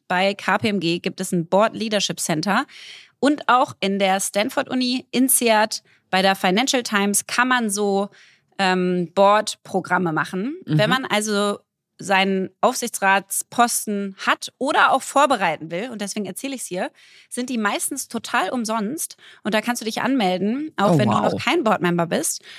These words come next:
Speaker 1: und kannst wirklich super viel lernen, wie so ein Board funktioniert, was man einbringen würde, wie man da effektiv wird, was man zum Beispiel im Prüfungsausschuss genau fragt. Und die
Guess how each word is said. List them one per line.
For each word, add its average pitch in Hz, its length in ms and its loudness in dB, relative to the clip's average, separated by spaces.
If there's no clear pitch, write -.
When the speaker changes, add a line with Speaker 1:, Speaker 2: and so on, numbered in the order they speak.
Speaker 1:
und 226 160 2
kannst 247 360 0
wirklich 247 280 0
super 311 440 -2
viel 254 400 0
lernen, 196 460 0
wie 220 120 -4
so 220 100 -4
ein 196 120 -2
Board 196 200 0
funktioniert, 226 800 0
was 208 160 0
man 202 140 4
einbringen 214 420 2
würde, 196 320 2
wie 202 100 0
man 196 140 2
da 185 120 2
effektiv 214 520 -2
wird, 202 320 2
was 190 220 0
man 190 140 2
zum 175 140 2
Beispiel 160 300 2
im 202 60 0
Prüfungsausschuss 233 760 0
genau 196 460 2
fragt. 196 560 -2
Und 330 400 -2
die 240 320 -4